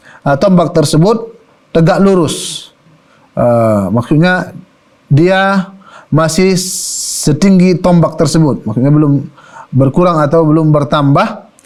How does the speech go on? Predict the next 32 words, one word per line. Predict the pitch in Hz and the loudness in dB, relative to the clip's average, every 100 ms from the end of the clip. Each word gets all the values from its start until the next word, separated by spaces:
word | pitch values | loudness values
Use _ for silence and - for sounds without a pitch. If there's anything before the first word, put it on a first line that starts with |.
| - - - | -20 -20 -4
eh, | 131 131 | -2 0
disitulah, | - 160 175 190 180 - - _ _ _ - | 0 2 2 2 -2 -8 -20 _ _ _ -6
eh, | 135 131 | -2 0
batas | 151 147 - | 2 0 -2
kita | 147 147 | -2 0
untuk | 143 139 160 | 0 2 0
solat, | 143 131 147 156 - _ _ - - - | 0 2 0 -2 -8 _ _ -20 -20 -6
eh, | 127 123 123 120 117 113 95 95 | 0 0 2 0 0 0 -4 -4
duha. | 107 165 156 123 - - _ - - _ | -2 0 0 -2 -4 -14 _ -20 -20 _
Atau | - 226 262 233 | -4 0 2 4
umpamanya | 214 208 196 220 | 4 2 0 0
kita | 214 196 | 0 0
berdiri | 175 175 175 170 | 2 4 2 2
di | 165 | 2
lapangan, | 156 151 160 185 151 | 2 0 0 -2 -2
matahari | 165 170 180 214 | -2 0 0 0
tepat | 208 180 214 190 | -2 -2 -2 0
berada | 156 170 170 180 | 0 2 2 2
di | |
atas | 170 160 160 - | 2 2 -2 -2
kepala | 143 151 147 | -2 0 0
kita. | 131 - - _ _ _ _ - | -2 -4 -12 _ _ _ _ -4
Berarti | 127 131 208 208 - | -2 0 0 0 -2
di | 147 | -2
situ | 139 160 196 208 - - _ _ _ _ _ _ | 2 2 2 -2 -4 -14 _ _ _ _ _ _
ketika | - 131 196 165 | -4 -2 0 2
dalam | 156 151 143 | 2 2 0
keadaan | 147 160 175 | 0 0 0
seperti | 156 - 135 147 | -2 -2 -2 0
itu | 175 | -2
kita | 175 151 156 | -2 -2 0
tidak | 135 135 160 - | 2 2 0 -4